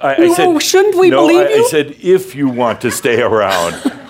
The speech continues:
Speaker 1: If you want to stay around. That's why also at one point I said, if it's only five of you, because that's about all I expected would stay around. But, <laughs> but you made it.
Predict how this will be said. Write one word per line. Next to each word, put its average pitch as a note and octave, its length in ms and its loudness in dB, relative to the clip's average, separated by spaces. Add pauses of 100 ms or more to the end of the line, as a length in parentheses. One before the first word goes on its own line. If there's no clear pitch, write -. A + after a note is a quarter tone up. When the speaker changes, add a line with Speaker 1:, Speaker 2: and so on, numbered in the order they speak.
(460)
Speaker 1:
If G#3+ 320 -4
you D#3 80 -6
want A#2 180 -2
to F#2+ 80 -6
stay A2 200 -6
around. A2 280 -4
That's D#3 220 -6
why C#3 160 0
also C3+ 320 -2
at - 40 -2
one A#2+ 180 -8
point A#2 220 -8
I A#2+ 60 -4
said, B2 240 -6
if A#2 80 -8
it's G2+ 100 -18
only A#2+ 200 -6
five A#2+ 400 -4
of G2 80 -12
you, G#2+ 100 -12
because G2+ 360 -8
that's - 280 -16
about F2+ 220 -6
all F#2 200 -2
I F#2 60 -6
expected F#2 540 -12
would F#2+ 120 -20
stay G#2 200 -8
around. A#2+ 300 -6
But, A2 280 -6
<laughs> - 1400 -12
but A#2 160 -4
you A2 60 -8
made A2+ 220 -2
it. F2 220 -10